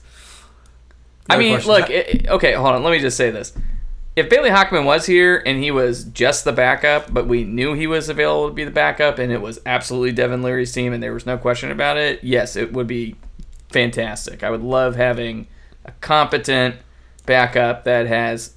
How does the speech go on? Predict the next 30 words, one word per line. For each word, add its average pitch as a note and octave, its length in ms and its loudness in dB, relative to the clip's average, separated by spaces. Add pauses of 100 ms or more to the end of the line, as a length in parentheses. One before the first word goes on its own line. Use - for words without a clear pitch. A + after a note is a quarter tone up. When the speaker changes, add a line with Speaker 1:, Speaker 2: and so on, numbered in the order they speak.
Speaker 1:
upside A#2 800 -2 (640)
half B2 340 0
the A#2 100 -4
time. G#2+ 360 -10 (960)
But B2+ 580 2 (800)
I C#3 100 6
also E3 240 4
remember D#3+ 380 2
the C#3+ 80 -2
Syracuse D#3 580 0
game. D#3 520 0 (580)
I C3 80 4
remember C3+ 680 2
the B2+ 100 -8
passes C3+ 840 -4 (120)
at B2 120 -4
the D3 60 -6
end D#3+ 160 -4
of C3 80 -8
the C3+ 80 -4
Duke C3 280 -6
game D3+ 440 -2
that B2+ 180 -2
should C3+ 180 -4
have C3+ 100 -4
been C3+ 120 -2
intercepted C3+ 520 -2
but B2+ 180 -2
were C3 260 -2
touchdowns. C3 840 -4